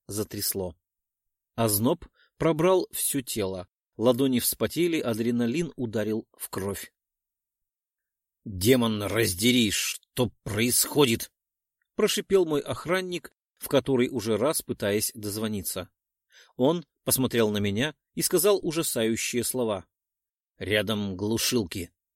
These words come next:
Связь недоступна". Метель разбушевалась, скрывая всех в своих белых крыльях. На улицах было пусто. Не уверена, что и взрыв услышали из домов. Возможно, и услышали,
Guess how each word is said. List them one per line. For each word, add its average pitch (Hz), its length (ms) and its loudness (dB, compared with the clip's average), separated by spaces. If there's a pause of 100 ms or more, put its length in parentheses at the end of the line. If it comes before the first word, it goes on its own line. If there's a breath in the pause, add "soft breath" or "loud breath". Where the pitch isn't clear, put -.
Связь 117 380 0
недоступна". 104 680 -2 (880)
Метель 214 440 0
разбушевалась, 131 1160 0
скрывая 113 640 0
всех - 560 -4
в - 80 -10
своих 107 380 -4
белых 104 400 0
крыльях. 95 600 -8 (300)
На 190 120 0
улицах 202 400 2
было 113 280 0
пусто. 101 560 -8 (560)
Не 156 160 2
уверена, 151 640 0
что - 200 0
и 139 220 -4
взрыв 120 640 -2
услышали 113 480 -4
из 110 240 -6
домов. 120 500 -4 (400)
Возможно, 196 440 4
и 190 80 0
услышали, 185 720 0